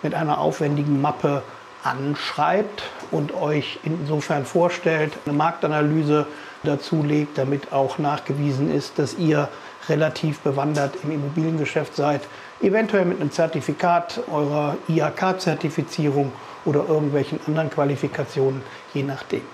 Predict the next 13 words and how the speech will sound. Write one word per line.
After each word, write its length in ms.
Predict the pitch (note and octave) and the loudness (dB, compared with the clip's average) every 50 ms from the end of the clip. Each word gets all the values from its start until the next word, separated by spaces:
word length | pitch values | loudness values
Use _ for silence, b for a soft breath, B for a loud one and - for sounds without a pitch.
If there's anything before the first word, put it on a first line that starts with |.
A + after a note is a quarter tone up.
| B B B B B B B - | B B B B B B B 0
Das 200 | G#3+ A#3+ A3+ - | 0 0 2 2
solltet 280 | - B3+ C4 B3+ B3+ G#3+ | 4 4 4 4 2 2
ihr 140 | A3 G#3 | 0 0
tun, 280 | G#3 - G#3+ G#3+ C4+ E4+ F4+ - | 2 2 4 4 4 2 2 2
also 340 | F#3 D#3 D#3+ E3 F3 - - - - | 0 2 2 0 0 -2 -4 -6 -2
einseitig 680 | E3 E3 F3 F#3 G3 G3 F#3+ F#3 F#3 F3+ F3+ E3+ - - | -2 0 2 2 2 4 4 4 4 2 0 -2 2 2
auf 160 | D#3+ D#3+ D3 | 2 2 2
ihn 140 | D#3 D#3+ D3 | 0 -2 2
zugehen, 640 | - G3 G3+ G3+ F#3 A3 A3+ A3+ A#3+ B3 C4 C4+ - - - - | 4 4 4 4 4 4 4 4 4 4 4 2 0 -4 -8 -2
weil 260 | - D#3+ D3+ D#3 D#3+ | 0 2 2 2 0
er 380 | - E3+ D#3+ D#3 D3+ D#3+ G3 - - | 0 2 2 4 4 2 2 0 0
auf 280 | - D3+ C3+ - - - | 0 -2 -2 -2 -4 -4
euch 140 | D#3+ D#3+ | -4 -4